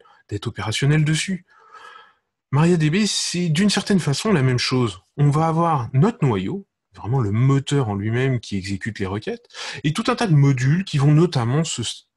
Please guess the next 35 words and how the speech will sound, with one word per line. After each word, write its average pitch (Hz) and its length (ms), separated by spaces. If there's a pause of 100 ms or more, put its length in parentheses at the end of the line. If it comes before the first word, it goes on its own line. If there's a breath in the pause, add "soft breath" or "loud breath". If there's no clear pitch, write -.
(120)
charger 120 540
du 113 180
stockage 143 540
des 123 100
données 120 460
sur, 170 640 (400 loud breath)
euh, 95 120
les 117 200
disques 117 360
durs 139 320
et 127 60
sur 143 240
les 120 120
différents 113 340
moyens 147 340
de 147 60
stockage. 107 460 (1700 loud breath)
Prenons 175 320
un 151 120
cas 170 180
d'exemple 151 440
assez 147 200
simple 180 280
pour 139 140
illustrer 147 380
tout 123 140
ça, 151 400
si - 300
on 123 120
prend 156 260
le 120 120
cas 147 140
d'un 113 120
site 151 260
e-commerce. 110 460